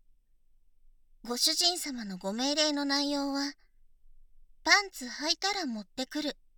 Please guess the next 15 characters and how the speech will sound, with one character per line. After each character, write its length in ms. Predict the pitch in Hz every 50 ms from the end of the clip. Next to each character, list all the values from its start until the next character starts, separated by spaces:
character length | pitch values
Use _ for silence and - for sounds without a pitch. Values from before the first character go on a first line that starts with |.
| - -
で 100 | - 214
し 120 | 214 -
た。 240 | - - 196 196 - - - _ - - - - - _ _ - - _ _ - - - - - _ - _ _ _ _ - - - - - - - -
履 120 | 269 233
け 120 | - 311
と 180 | - - 440 392
は 120 | 339 277
言 160 | 247 208 202 220
わ 80 | 240
れ 100 | 285 294
て 80 | - 320
ま 160 | 311 311 320
せ 180 | 320 - 339 339
ん 60 | 339
し、 320 | 330 330 285 240 240 220